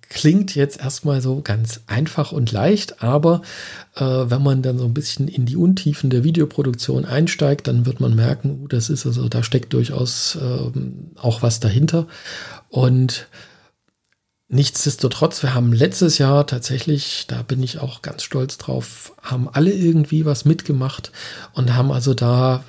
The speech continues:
ähm, ja, einfach hat jeder aus seiner Ecke, äh, gesagt, hier, ich mach da was. Und, ähm, deswegen sind also im vergangenen Jahr da also schon eine ganze Menge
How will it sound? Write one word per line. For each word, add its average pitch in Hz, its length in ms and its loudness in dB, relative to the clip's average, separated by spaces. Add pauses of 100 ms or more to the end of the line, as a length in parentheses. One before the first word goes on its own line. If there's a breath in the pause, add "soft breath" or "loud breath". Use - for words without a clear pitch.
(180)
ähm, 127 680 -2 (100)
ja, 156 320 2
einfach 135 540 -2
hat 139 260 -2
jeder 147 300 6
aus 143 220 2
seiner 139 340 2
Ecke, 139 380 0 (480 loud breath)
äh, 123 200 -2
gesagt, 123 360 -4
hier, 143 180 -4
ich 131 140 -4
mach 139 180 -2
da 180 180 2
was. 165 280 -2
Und, - 640 -4 (200)
ähm, 120 300 2
deswegen 131 400 4
sind 139 180 2
also 120 220 -2
im 120 80 -4
vergangenen 160 500 0
Jahr 143 200 0
da 135 120 -4
also 127 180 -6
schon 131 180 -8
eine 120 100 -4
ganze 131 260 -6
Menge 123 300 -4